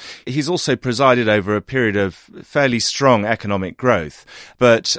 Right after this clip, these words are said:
what's unfortunate for him as he runs into the election is that the fall of the oil price has really hit the economy just as he's facing re-election.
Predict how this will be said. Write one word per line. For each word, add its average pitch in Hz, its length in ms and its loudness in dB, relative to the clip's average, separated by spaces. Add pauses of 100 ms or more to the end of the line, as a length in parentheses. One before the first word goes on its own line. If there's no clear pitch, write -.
what's 120 240 0
unfortunate 120 720 -2
for 104 140 -4
him 98 460 -2
as 98 260 -4
he 107 100 -4
runs 104 260 0
into 107 240 -4
the 98 120 -6
election 104 420 -2
is 92 240 -6
that 104 240 -2 (340)
the 107 460 0 (120)
fall 139 440 2
of 107 120 4
the 104 120 -2
oil 131 320 2
price 82 400 -6
has 92 220 -8
really 107 260 0
hit 98 300 -6
the 98 120 -6
economy 92 580 -4 (300)
just - 500 -2
as 98 640 0
he's 104 280 -8
facing 101 420 -4
re-election. 101 720 -2